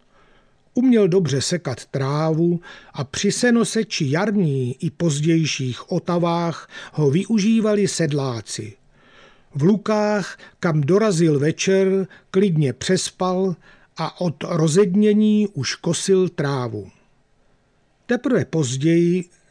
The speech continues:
když jsme povyrostli a opustil nás pocit strachu k Žídkovi, jsme poznali, že legendy kolem něho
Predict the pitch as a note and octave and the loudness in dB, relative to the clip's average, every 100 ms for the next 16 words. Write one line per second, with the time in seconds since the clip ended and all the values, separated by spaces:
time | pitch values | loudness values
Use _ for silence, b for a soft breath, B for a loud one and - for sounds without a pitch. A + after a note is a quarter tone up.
0 | - D3+ D#3+ - D#3 A#2 D3 E3 E3 E3+ | -6 -4 -2 0 -2 0 0 2 2 0
1 | - - F#3 F#3+ F#3+ B B B B - | -4 0 2 2 -2 B B B B -10
2 | D#3+ G#3 - G#3+ - G#3 G3 G3 F3+ - | -4 -2 0 -2 0 4 4 4 0 -2
3 | - F#3 - E3 - - - E3 D#3+ E3 | -2 -4 -2 -6 -6 -8 -4 -2 -2 -4
4 | C3 B2+ C#3+ D#3+ - F3+ F3 F#3 F#3 B | -4 0 0 -2 -2 0 2 2 0 B
5 | B B - - F#3 - F#3 C#3+ G3+ G3+ | B B -14 -2 -2 2 2 2 2 2
6 | G3+ G3+ G3+ b b b C3+ D3 D#3+ G3 | 2 0 -2 b b b -2 2 4 4
7 | A#3+ A#3+ G3+ D3+ E3+ E3+ C3+ C3 D#3+ D3 | 2 4 2 2 0 2 2 2 2 2
8 | E3 E3+ | 2 0